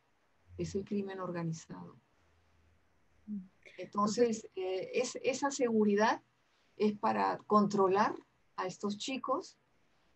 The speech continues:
eh, jóvenes que necesitan dinero, dinero rápido, y que pasan, pasan kilos,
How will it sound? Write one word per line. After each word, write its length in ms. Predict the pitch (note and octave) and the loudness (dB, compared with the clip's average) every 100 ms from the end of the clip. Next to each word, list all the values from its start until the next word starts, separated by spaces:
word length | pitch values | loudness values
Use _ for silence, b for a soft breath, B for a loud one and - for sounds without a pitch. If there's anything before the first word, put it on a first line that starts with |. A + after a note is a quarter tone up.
| _ | _
eh, 300 | F3+ F3+ F3+ | 2 4 2
jóvenes 840 | E3 G#3+ A3 G#3+ A3 B3+ - - _ _ _ _ | 4 4 6 4 0 -4 -12 -18 _ _ _ _
que 240 | - F#3+ F3+ | -2 0 0
necesitan 680 | F#3 F3+ F3 G#3 G#3 A#3 A3+ | -4 -4 0 0 0 0 2
dinero, 680 | A3 A3+ A3+ A3+ A#3 A#3 - | 2 2 2 0 -2 -6 -12
dinero 440 | - F#3 F#3 F#3+ G#3+ | -8 -6 -4 0 2
rápido, 640 | G#3+ G#3+ G#3+ G#3+ G#3+ C#4 _ _ _ _ _ | 4 2 2 0 0 -4 _ _ _ _ _
y 120 | F#3+ | -8
que 160 | - F#3+ | -4 -4
pasan, 680 | - A#3 A3+ A3 A#3+ A#3 - _ | 4 4 4 -4 -6 -8 -10 _
pasan 420 | - G3+ - G#3+ G#3 | 2 2 4 0 0
kilos, 640 | A#3+ A3+ G#3 A3 - | 0 0 0 -2 -6